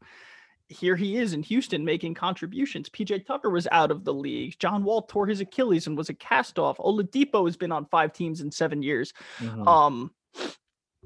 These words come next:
Speaker 1: you know, Eric Gordon was on those Lob City Clippers teams. He was kind of sh-, booed out. You know, Jae'Sean Tate was in Australia last year. Christian Wood, undrafted, made a name for
Speaker 2: Mm.
Speaker 1: himself.
Speaker 2: Well,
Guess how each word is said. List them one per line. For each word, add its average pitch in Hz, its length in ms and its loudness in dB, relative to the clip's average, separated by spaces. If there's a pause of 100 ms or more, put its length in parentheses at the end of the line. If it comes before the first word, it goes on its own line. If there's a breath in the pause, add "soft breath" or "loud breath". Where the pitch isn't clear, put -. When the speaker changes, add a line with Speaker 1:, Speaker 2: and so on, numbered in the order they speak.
(960)
Speaker 1:
you 208 100 -4
know, 143 120 -4
Eric 185 320 0
Gordon 196 320 2
was 180 120 0
on 175 140 6
those 160 220 0
Lob 180 240 2
City 185 240 -2
Clippers 185 400 -4
teams. 160 280 -6
He 233 120 -4
was 240 140 0
kind 170 220 -2
of 175 160 -4
sh-, - 300 -12 (440)
booed 160 200 -2
out. 131 320 -4 (360)
You 165 120 -12
know, 156 180 -4
Jae'Sean 202 540 0
Tate 220 340 -2
was 170 180 -8
in 160 240 -4 (720)
Australia 214 640 2
last 151 320 -2
year. 147 140 -4
Christian 240 460 2
Wood, 254 320 6
undrafted, 185 760 4
made 165 240 2
a - 20 -2
name 226 240 2
for 165 140 -2
Speaker 2:
Mm. 170 80 2
Speaker 1:
himself. - 460 -4 (220 soft breath)
Speaker 2:
Well, 123 280 2